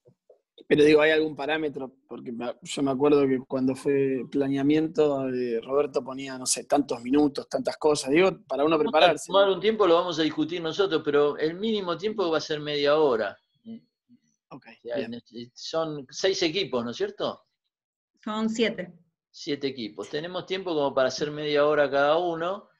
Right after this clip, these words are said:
Speaker 2: eh,
Speaker 3: Ujú.
Speaker 2: y después poder hacer preguntas, discutir un poco,
Speaker 3: Claro.
Speaker 2: dar un tiempo de, de, no sé, diez minutos o quince minutos para eso. O sea que yo, mi imaginación es treinta minutos, que es, pueden
Speaker 1: Perfecto.
Speaker 2: ponerlo bien en ese tiempo y
Speaker 3: Ujú.
Speaker 2: después tener,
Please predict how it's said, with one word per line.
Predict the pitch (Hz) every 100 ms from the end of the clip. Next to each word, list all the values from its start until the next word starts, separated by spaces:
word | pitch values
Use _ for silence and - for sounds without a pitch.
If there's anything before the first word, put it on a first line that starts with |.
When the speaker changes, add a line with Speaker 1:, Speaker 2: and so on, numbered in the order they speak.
| _ _ _
Speaker 2:
eh, | 131 131 131 127 123 120 120
Speaker 3:
Ujú. | 135
Speaker 2:
y |
después | 127 123 151 143
poder | 156 139 135 135
hacer | 113 - 131
preguntas, | 123 127 160 160 139 131 123
discutir | 113 127 123 139
un | 127 123
poco, | 214
Speaker 3:
Claro. | 208 196 175 165 165
Speaker 2:
dar | 117 120
un | 110 110 104
tiempo | - 120 113 110 101
de, | 98 90 90
de, | 85 _ _ _
no | _
sé, | - 104
diez | 101 117
minutos | 113 113 120 113 104 -
o | 101
quince | - 113 110 110
minutos | 110 117 113 101 -
para | 98 104
eso. | 110 - -
O |
sea | - 104
que | 101 98 - - - _ _ _
yo, | 120 160 156 101 110 - _ _
mi | 139 147
imaginación | 160 156 156 156 156 220 226
es | 165
treinta | 165 156 156 139
minutos, | 139 131 110 104 98 - _ _
que | 110 107
es, | 104 - _ _ _
pueden | 127 127
Speaker 1:
Perfecto. | 113 113
Speaker 2:
ponerlo | 117 123 123
bien | 127 147 147 147
en | - 113
ese | 117 123
tiempo | 117 147 156 156 156 127
y | 110 101
Speaker 3:
Ujú. | 104
Speaker 2:
después | - 113
tener, | 113 113 110